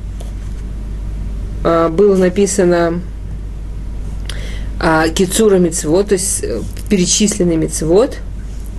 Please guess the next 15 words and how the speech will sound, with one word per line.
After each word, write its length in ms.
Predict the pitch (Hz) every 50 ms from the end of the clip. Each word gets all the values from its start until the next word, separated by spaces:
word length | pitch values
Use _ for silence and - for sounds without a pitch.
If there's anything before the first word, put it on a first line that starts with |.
| - - - - - - - - - - - - - - - - -
И 400 | 180 180 180 180 175 175 170 175 170
есть 260 | 202 226 240 - -
мнение, 420 | 247 254 285 302 285 240 - 208
что 680 | 208 - - - 202 190 185 - 90 131 - - - - - - -
написали 500 | - 82 85 - - - 208 202 202 196
всю 220 | 190 - - 202
Тору. 340 | 196 - 202 - - - - - - - - - - - - - - - - - - - - - - - - - - - - - - - - - - - - -
И 120 | - - - - -
на, 440 | - 180 180 175 175 170 170 170 175
что, 300 | - - - - - 180
что 180 | - - 185
была 160 | 180 196 196
написана 380 | 196 196 190 196 185 - 185 185
вся 200 | 180 - 185 180
Тора. 300 | 180 - - - -